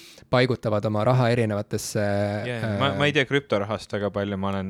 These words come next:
Speaker 2: üleüldiselt finantskirjaoskamatu, vist on see sõna, mida kasutatakse
Speaker 1: See
Speaker 2: minu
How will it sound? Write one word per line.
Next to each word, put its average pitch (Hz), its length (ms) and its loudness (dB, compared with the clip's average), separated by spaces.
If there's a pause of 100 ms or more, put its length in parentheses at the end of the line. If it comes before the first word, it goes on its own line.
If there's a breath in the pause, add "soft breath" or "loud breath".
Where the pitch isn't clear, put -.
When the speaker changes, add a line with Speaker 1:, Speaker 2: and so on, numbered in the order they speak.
Speaker 2:
üleüldiselt 110 640 0
finantskirjaoskamatu, 98 1300 -4
vist - 160 -10
on 98 100 -6
see 104 160 -2
sõna, 104 340 0
mida 87 220 -10
kasutatakse - 640 -10
Speaker 1:
See 135 160 0
Speaker 2:
minu 127 60 2